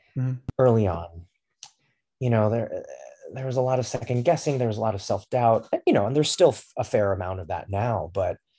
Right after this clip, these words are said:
Speaker 2: I, I think with age and with working, you learn, or one learns to navigate and manage all those things. And I think it was so consumptive earlier on in my career.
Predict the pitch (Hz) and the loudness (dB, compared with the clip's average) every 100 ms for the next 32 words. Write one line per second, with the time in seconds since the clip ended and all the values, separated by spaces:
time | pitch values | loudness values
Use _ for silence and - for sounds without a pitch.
0 | _ _ _ _ _ _ _ _ _ _ | _ _ _ _ _ _ _ _ _ _
1 | _ _ - - - 101 - 147 139 135 | _ _ -10 -10 -10 -12 -6 -2 -2 -2
2 | - - _ _ - 120 117 - 120 120 | -10 -20 _ _ -4 -2 0 0 2 4
3 | 123 127 120 - - 113 101 104 107 104 | 4 2 0 -6 -4 -2 -2 -4 -4 -2
4 | 107 95 - - _ _ - - 135 131 | -2 -4 -12 -20 _ _ -10 2 2 4
5 | 135 120 113 110 104 - _ - 135 120 | 4 2 2 -2 -4 -10 _ -18 -14 -10
6 | 131 123 120 120 120 120 120 117 98 104 | -6 -2 2 4 4 4 4 2 2 0
7 | 120 127 123 113 110 110 113 110 101 - | 2 2 2 2 2 0 0 -2 -6 -12
8 | - - - - 110 107 104 101 98 95 | -18 -18 -18 -8 -4 -2 0 -2 -2 -6
9 | _ _ _ _ _ - 107 104 117 123 | _ _ _ _ _ -4 0 2 2 4
10 | 117 - 104 92 113 143 156 165 165 170 | 4 2 -4 -2 0 0 0 0 -2 -4
11 | - 175 180 170 - 113 113 - 127 - | -6 -6 -6 -8 -10 -10 -10 -6 -6 -6
12 | 131 117 - - 135 143 139 131 117 120 | -8 -6 -6 -6 -4 -4 -4 -4 -2 0
13 | 110 98 87 - 107 101 101 92 - 90 | 0 -2 -6 -8 -4 -2 0 -2 -4 -6
14 | 87 87 87 85 - 92 69 53 - - | -8 -10 -12 -14 -12 -12 -10 -12 -12 -14